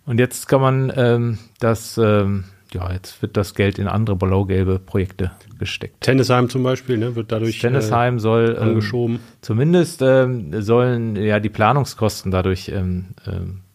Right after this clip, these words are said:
Speaker 1: ge-, gewuppt werden. Ähm, da waren noch andere Themen auf der Mitgliederversammlung eine, aber das, äh, Tennisheim ist sozusagen, glaub ich, der, der, der Großteil, der dann durch die Erbschaft hundertfünfunddreißigtausend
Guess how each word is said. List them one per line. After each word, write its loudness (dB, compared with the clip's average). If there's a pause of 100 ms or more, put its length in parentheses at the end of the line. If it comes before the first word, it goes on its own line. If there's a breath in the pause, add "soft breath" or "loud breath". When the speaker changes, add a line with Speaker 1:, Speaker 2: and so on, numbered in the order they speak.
(720 soft breath)
Speaker 1:
ge-, -8 (160)
gewuppt -4
werden. 2 (540 loud breath)
Ähm, 0 (1300)
da 0
waren 0
noch 0
andere 2 (420)
Themen 0
auf -4
der 0
Mitgliederversammlung 0
eine, 0
aber 0
das, -4
äh, -8
Tennisheim 2
ist -4
sozusagen, 0
glaub 2
ich, -2
der, 0
der, -2
der -4
Großteil, 2
der 4
dann 0
durch 2
die 0
Erbschaft -4
hundertfünfunddreißigtausend 0